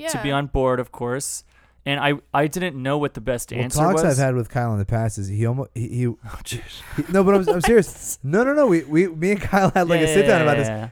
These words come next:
Speaker 3: Kyle, like, wants to be in, like, full control, like, almost like a di-, I remember me and Super in a room, and we looked Kyle dead in the eyes, and we're like, "What you're describing is, like, a dictator." And Kyle was like, "Yeah, in, in a sense, yeah."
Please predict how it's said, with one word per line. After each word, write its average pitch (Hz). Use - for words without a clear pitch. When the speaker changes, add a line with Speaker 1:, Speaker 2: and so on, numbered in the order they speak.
Speaker 3:
Kyle, 196
like, 214
wants 151
to 135
be 139
in, 131
like, 113
full 123
control, 117
like, 120
almost 143
like 139
a 113
di-, 107
I 156
remember 226
me 165
and 175
Super 170
in 143
a -
room, 143
and 139
we 143
looked 160
Kyle 135
dead 123
in 120
the 120
eyes, 113
and 104
we're 98
like, 101
"What 127
you're 156
describing 110
is, 92
like, 98
a 98
dictator." 95
And 90
Kyle 95
was 90
like, 90
"Yeah, 160
in, 113
in 120
a 120
sense, 110
yeah." 127